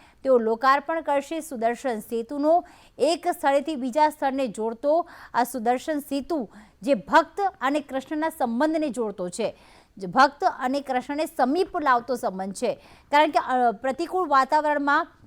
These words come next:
કે પછી અન્ય કોઈ સંજોગોમાં જ્યારે વરસાદની આગાહી હોય, હ-, એલર્ટ પર હોય, વાતાવરણ અનુકૂળ ના હોય, ત્યારે ફેરી બોટ સર્વિસ બંધ કરવી પડતી હોય છે. ત્યારે ઘણા બધા ભક્તો એવા હોય છે કે જે દ્વારકામાં દ્વારકાધીશના દર્શન તો કરતા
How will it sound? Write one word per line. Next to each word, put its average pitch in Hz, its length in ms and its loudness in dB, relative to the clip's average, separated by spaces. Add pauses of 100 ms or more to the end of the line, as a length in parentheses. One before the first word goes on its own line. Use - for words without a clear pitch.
કે 285 80 -2
પછી 285 400 -4
અન્ય 269 300 -2
કોઈ 339 200 -2
સંજોગોમાં 285 720 0 (440)
જ્યારે 254 200 4
વરસાદની 269 560 4
આગાહી 311 400 2
હોય, 302 320 2 (420)
હ-, 202 140 -2 (140)
એલર્ટ 285 280 4
પર 320 220 4
હોય, 311 180 4
વાતાવરણ 254 540 2
અનુકૂળ 269 320 -4
ના 269 160 2
હોય, 339 140 2
ત્યારે 349 200 -2
ફેરી 277 360 -2
બોટ 330 180 -4
સર્વિસ 285 340 -4 (140)
બંધ 269 260 0
કરવી 226 220 -2
પડતી 202 400 -8
હોય 185 220 -6
છે. 214 100 -2 (400)
ત્યારે 254 160 2
ઘણા 247 220 4
બધા 330 320 4
ભક્તો 320 260 -4
એવા 302 180 4
હોય 294 240 2
છે - 140 -10
કે - 120 -6
જે 269 200 -6
દ્વારકામાં 226 560 0
દ્વારકાધીશના 277 640 -2
દર્શન 285 280 -4
તો 330 80 -4
કરતા 311 380 2